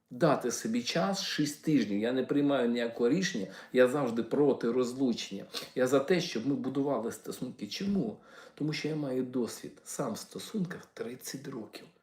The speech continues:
Я, коли пішов в стосунки, я там був дитинкою маленькою, понімаєте? Тому що коли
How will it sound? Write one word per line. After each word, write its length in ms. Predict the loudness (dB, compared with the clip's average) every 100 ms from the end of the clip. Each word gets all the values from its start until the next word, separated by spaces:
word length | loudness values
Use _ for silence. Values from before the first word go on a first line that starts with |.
| _ _ _ -4
Я, 440 | 2 4 4 2 2
коли 220 | 2 2
пішов 360 | 2 0 2
в 60 | 0
стосунки, 680 | -2 -6 -4 -4 -2 -4 -8 -14 -18 -10
я 80 | -6
там 220 | -4 -4
був 200 | -2 -2
дитинкою 800 | -2 0 0 2 0 -2 -4 -4
маленькою, 640 | -4 -2 -2 -2 -6 -12 -14
понімаєте? 680 | -8 -2 0 0 0 -4 -10 _ -20 -20 0
Тому 140 | 4 4
що 160 | 2
коли 460 | 2 2 4 2